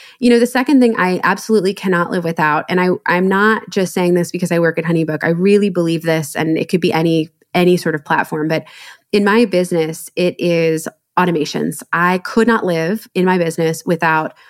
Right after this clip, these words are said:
automations and technology that take the work off of my plate that I should not be doing. The moment I s-, changed my mindset from, "I need to control everything and, and be in charge of everything," and I was asking all of those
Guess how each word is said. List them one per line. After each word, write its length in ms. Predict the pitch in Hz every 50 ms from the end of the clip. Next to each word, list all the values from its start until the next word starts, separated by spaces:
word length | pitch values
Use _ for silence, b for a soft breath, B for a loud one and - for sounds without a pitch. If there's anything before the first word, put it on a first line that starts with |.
| b b _ -
automations 560 | 214 233 226 214 202 196 - 196 185 185 180 180 -
and 140 | - 196 214
technology 760 | - 214 208 202 196 175 170 170 170 165 165 175 170 165 160
that 180 | - 175 165 -
take 260 | - - 170 165 -
the 100 | - 165
work 280 | 156 170 180 202 208
off 180 | - 233 226 220
of 140 | 233 214 220
my 100 | 214 208
plate 320 | 208 - - 175 160 -
that 80 | - 165
I 100 | 160 165
should 380 | 165 - - - - 175 170 170
not 220 | 170 156 143 -
be 100 | - 156
doing. 420 | - - - 127 120 - 160 165 175
The 80 | - 185
moment 640 | 185 185 185 190 190 190 202 226 233 254 269 277 - -
I 140 | 185 180 190
s-, 260 | 190 - - - - - -
changed 320 | - 202 208 233 226 -
my 100 | 226 196
mindset 520 | 190 190 175 175 180 - 165 156 - -
from, 280 | - - 165 160 160 165 B B B B B B B B
"I 80 | - 190
need 140 | 196 202
to 80 | 170 175
control 400 | - - 175 - - 240 247 233
everything 580 | 220 202 220 214 214 220 208 190 190 190 185 -
and, 260 | - 165 160 160 - -
and 180 | 170 165 151
be 420 | - 170 175 170 165 165 160 165 156 -
in 140 | - 214 254
charge 240 | 247 - 214 208 196
of 80 | 196
everything," 340 | 185 180 175 180 175 175 170
and 80 | - 170
I 60 | 170
was 100 | 165 160 -
asking 400 | - 190 220 214 - - 208 190 - -
all 240 | - 170 170 170 -
of 200 | - 175 160 -
those 340 | - 165 165 165 165 160